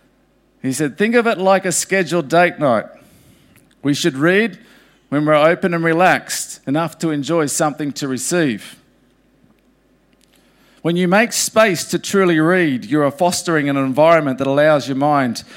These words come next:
to not only connect with ideas on the page, but also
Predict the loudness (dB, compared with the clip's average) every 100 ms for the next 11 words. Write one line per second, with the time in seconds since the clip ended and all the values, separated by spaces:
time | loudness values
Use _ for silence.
0 | -12 -6 -2 2 2 2 -2 -6 -4 -2
1 | -2 -2 -2 0 0 2 0 0 0 -2
2 | -4 -6 -2 0 0 -2 -2 0 -2 -2
3 | 0 2